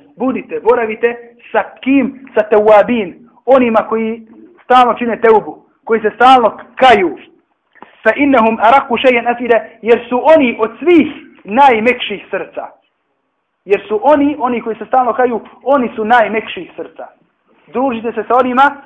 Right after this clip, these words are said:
koji se stalno kaju, jer su takvi ljudi najmekših srca od svih ljudi.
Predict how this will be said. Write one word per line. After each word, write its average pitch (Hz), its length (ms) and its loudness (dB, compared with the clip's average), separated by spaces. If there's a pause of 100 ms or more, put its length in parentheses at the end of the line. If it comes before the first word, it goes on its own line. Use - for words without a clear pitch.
(160)
koji 214 200 2
se 208 180 -4
stalno 220 400 4
kaju, 208 400 0 (260)
jer 202 220 -2
su 190 80 -8
takvi 220 340 -2
ljudi 208 320 -6
najmekših 226 720 0
srca 175 240 -8
od 175 120 -2
svih 240 180 -8
ljudi. 160 360 -10